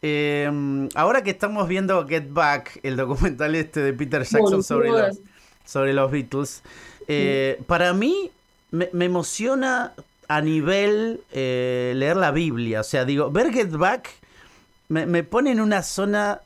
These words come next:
Speaker 1: que no me ponía nada hace muchísimo tiempo. Em,
Speaker 2: Perdón, Bob Dylan iba a, a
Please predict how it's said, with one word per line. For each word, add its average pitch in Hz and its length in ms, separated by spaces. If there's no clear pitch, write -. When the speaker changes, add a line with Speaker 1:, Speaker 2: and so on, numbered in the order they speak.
Speaker 1:
que 151 140
no 156 120
me 175 140
ponía 151 400
nada 151 600
hace 127 480
muchísimo 143 800
tiempo. 127 680
Em, 123 960
Speaker 2:
Perdón, 233 360
Bob 254 200
Dylan 339 340
iba 185 360
a, - 100
a 170 360